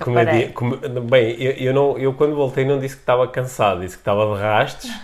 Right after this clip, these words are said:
Speaker 2: <laughs> Tá.
Speaker 1: e disse que não estava contente, ou eu disse que estava feliz.
Speaker 2: Sim.
Speaker 1: Foi, foi uma,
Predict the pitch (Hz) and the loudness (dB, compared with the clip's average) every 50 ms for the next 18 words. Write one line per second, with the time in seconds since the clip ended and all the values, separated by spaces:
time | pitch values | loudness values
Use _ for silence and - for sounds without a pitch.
0 | 233 220 208 208 - 208 202 202 208 190 175 170 110 104 117 123 120 120 - - | -2 -2 -2 -4 -6 -8 -8 -6 -6 -6 -4 -4 -4 -2 -2 -4 -4 -6 -6 -4
1 | 127 123 127 117 - 131 131 131 127 131 - 139 135 131 - 123 113 110 104 104 | 0 0 0 2 2 0 0 0 0 -2 -4 -6 -6 -4 0 0 0 0 0 -2
2 | 101 104 92 87 92 101 101 101 98 104 101 - - - - 107 107 113 120 120 | -2 -2 -2 -2 -2 -4 -4 -4 -6 -6 -10 -12 -14 -12 -6 -4 -2 0 0 2
3 | 123 127 123 127 - - - - - 139 127 120 104 98 90 - - - - - | 2 4 2 2 0 -4 -12 -10 -8 -6 -4 -4 -4 -4 -6 -10 -14 -18 -20 -20
4 | - - - 202 104 101 98 95 92 92 98 - - - 101 98 95 92 92 95 | -18 -14 -8 -4 -4 -2 -2 -2 -6 -6 -8 -10 -10 -8 -6 -6 -6 -6 -6 -6
5 | 92 90 87 87 85 - 80 - - - | -4 -4 -4 -4 -6 -6 -8 -10 -12 -14